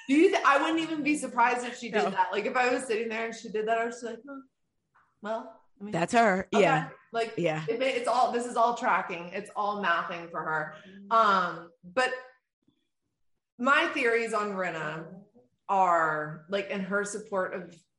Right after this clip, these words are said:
Speaker 1: Erika Jayne.
Speaker 2: Mm-hmm.
Speaker 1: Okay. Because out of everybody, it's very obvious that she is the one who is pledging all of her allegiance, blind trust. Let's wait until we hear,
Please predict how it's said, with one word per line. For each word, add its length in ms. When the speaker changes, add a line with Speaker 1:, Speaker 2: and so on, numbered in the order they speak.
Speaker 1:
Erika 300
Jayne. 460
Speaker 2:
Mm-hmm. 400
Speaker 1:
Okay. 340
Because 580
out 160
of 160
everybody, 500
it's 340
very 340
obvious 640
that 280
she 360
is 180
the 80
one 280
who 220
is 160
pledging 600
all 240
of 140
her 160
allegiance, 800
blind 720
trust. 720
Let's 380
wait 320
until 540
we 200
hear, 640